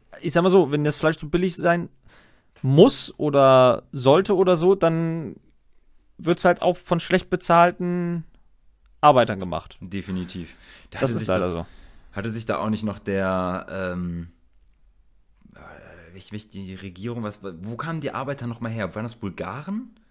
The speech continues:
Speaker 1: Ich,
Speaker 2: Oder Rumänen?
Speaker 1: Ja, Ru-, Bulgaren, Rumänen oder so, ja.
Speaker 2: Dann hat sich die rumänische Regierung bei Angela Merkel, äh, gemeldet, man solle gefälligst anständig mit deren Mitmen-, äh, mit deren, äh, Landsleuten umgehen hier in Deutschland.
Speaker 1: Ah.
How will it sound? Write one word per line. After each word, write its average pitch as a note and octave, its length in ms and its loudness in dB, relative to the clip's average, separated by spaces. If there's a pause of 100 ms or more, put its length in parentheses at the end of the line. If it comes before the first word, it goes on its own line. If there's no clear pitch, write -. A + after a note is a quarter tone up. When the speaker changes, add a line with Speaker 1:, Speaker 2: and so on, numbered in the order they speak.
Speaker 1:
Ich, - 180 -14 (280)
Speaker 2:
Oder A2+ 140 -4
Rumänen? G#2+ 520 -2
Speaker 1:
Ja, A2 240 4
Ru-, B2+ 360 -8
Bulgaren, B2+ 540 2
Rumänen A#2 400 -4
oder G#2 180 -4
so, G2+ 160 -4
ja. G2+ 360 -2
Speaker 2:
Dann A2+ 80 -6
hat A2+ 80 -6
sich G#2+ 100 -10
die A2 60 -12
rumänische A2+ 500 -4
Regierung A2 400 -8
bei F#2 100 -6
Angela G#2 300 -4
Merkel, F#2+ 680 -4
äh, F2+ 40 -8
gemeldet, F#2+ 500 -4
man F#2+ 160 -6
solle G#2+ 240 -2
gefälligst G2 520 -4
anständig F#2+ 560 -8
mit - 160 -12
deren F#2+ 200 -6
Mitmen-, F#2 380 -6
äh, F2+ 80 -10
mit F2+ 160 -6
deren, F2+ 300 -6
äh, E2+ 240 -6
Landsleuten E2+ 580 -8
umgehen D#2 300 -12
hier E2 100 -10
in D#2+ 80 -10
Deutschland. D#2 400 -14 (1000)
Speaker 1:
Ah. C#3 220 6